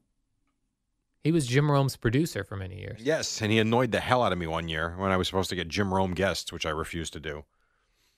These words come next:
Speaker 1: Is that right?
Speaker 2: Yes.
Speaker 1: Oh, at Super Bowl.
Speaker 2: Yeah. I got a call from Spitz. Uh, Kyle is going to be, who's Kyle? Kyle's Jim Rome's producer. He's gonna be calling you, uh, looking for guests during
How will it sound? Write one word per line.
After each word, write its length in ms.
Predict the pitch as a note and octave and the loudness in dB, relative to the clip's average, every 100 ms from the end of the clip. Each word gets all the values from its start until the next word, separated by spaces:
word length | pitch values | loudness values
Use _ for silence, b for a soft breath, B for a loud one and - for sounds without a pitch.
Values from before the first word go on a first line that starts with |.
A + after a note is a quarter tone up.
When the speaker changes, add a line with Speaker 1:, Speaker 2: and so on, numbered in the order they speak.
| _ _ _ _ - | _ _ _ _ 2
Speaker 1:
Is 100 | A#2+ | 4
that 160 | C3+ | 6
right? 280 | C3+ A#2+ - _ | 6 4 0 _
Speaker 2:
Yes. 220 | C#3 A#2+ - | -2 2 6
Speaker 1:
Oh, 140 | B2 | 6
at 140 | G#2+ - | 6 2
Super 260 | E3+ C#3+ | 0 2
Bowl. 240 | G2 F2 - - | 2 0 -2 -4
Speaker 2:
Yeah. 160 | - - _ _ _ _ _ - | -4 -6 _ _ _ _ _ -2
I 80 | A2+ | 0
got 100 | A2 | 2
a 40 | |
call 200 | - A#2 | 4 2
from 140 | - A#2+ | 2 -4
Spitz. 640 | - - G#2 G#2+ - - _ _ _ _ _ - | -2 0 0 0 -6 -10 _ _ _ _ _ -2
Uh, 540 | G#2+ G2 F2+ E2+ E2 F2 | 2 4 4 4 2 -2
Kyle 540 | - A#2 A2+ G2+ F#2+ | 0 2 2 2 0
is 160 | F#2+ D#2 | -4 -4
going 240 | F#2 F2 | -4 -4
to 60 | D#2+ | -4
be, 160 | E2+ | -6
who's 260 | D#2+ A2+ - | -4 -6 -4
Kyle? 380 | G2 D#2 C2 - | 0 0 -2 -6
Kyle's 300 | F2+ F2+ E2 | -2 -2 -2
Jim 260 | D2+ F2+ E2+ | -6 -4 -4
Rome's 180 | E2+ | -6
producer. 340 | - F2 F2 G#2+ | -6 -6 -4 -4
He's 100 | F#2+ | -2
gonna 80 | G#2+ | -2
be 80 | F#2 | -2
calling 360 | F2 F2+ F#2+ | -4 -4 -4
you, 180 | G2 G2 - | -6 -8 -8
uh, 100 | E2 | -6
looking 260 | E2+ F#2 | -6 -8
for 140 | D#2+ C2+ | -12 -12
guests 560 | C2 E2 E2+ - - | -6 -4 -4 -10 -12
during 380 | - F2 E2 D2+ | -6 -4 -4 -8